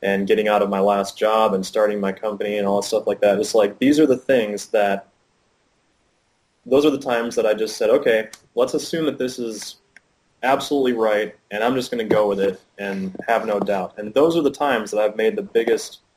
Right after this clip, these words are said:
leaps. And so this is, I mean, I think this is, like, awesome training wheels for me to be able to, to use these things in my personal relationships too, and it's really, it's, it's invigorating.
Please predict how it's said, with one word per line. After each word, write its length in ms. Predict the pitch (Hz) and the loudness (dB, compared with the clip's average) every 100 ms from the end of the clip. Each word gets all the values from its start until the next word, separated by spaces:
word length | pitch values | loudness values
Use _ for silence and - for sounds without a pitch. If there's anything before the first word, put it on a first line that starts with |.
| - | -10
leaps. 480 | 107 107 92 - - - - - - - - | -6 -4 -6 -12 -14 -14 -12 -12 -16 -12 -8
And 140 | 104 | -6
so 200 | - 110 | 0 0
this 200 | 120 - | 2 0
is, 180 | 143 - | -2 0
I 160 | 113 | -2
mean, 240 | 110 107 104 | 0 -2 -2
I 100 | 110 | -4
think 220 | 107 147 139 | 0 -2 -2
this 140 | 120 | -4
is, 120 | 110 | -2
like, 240 | 110 104 - | 0 0 -2
awesome 320 | 110 120 123 | -4 -4 -6
training 400 | 101 127 135 120 | -4 -2 -2 -2
wheels 280 | 101 95 98 | -2 -2 -4
for 120 | - | -6
me 300 | 98 95 95 - _ _ | -4 -2 -4 -8 _ _
to 100 | - | -6
be 100 | 98 | 2
able 300 | 117 120 110 | 6 6 4
to, 60 | 98 - _ - | -2 -12 _ -14
to 80 | 110 | -12
use 340 | 110 123 139 | -6 -4 -2
these 240 | 120 107 - | -4 -6 -6
things 320 | 110 101 101 | -4 -2 -2
in 80 | 104 | -2
my 140 | 101 | -2
personal 400 | 98 104 - 98 | -2 -4 -2 -2
relationships 600 | 98 127 147 98 95 90 | 0 0 -2 -4 -6 -6
too, 180 | - 127 | -2 0
and 80 | 92 | 0
it's 120 | 92 | -2
really, 400 | 110 117 98 95 107 | 2 4 2 -2 -8
it's, 320 | 104 - - - | -10 -12 -14 -16
it's 120 | - | -10
invigorating. 680 | 104 98 110 107 92 - | -6 0 2 2 0 -4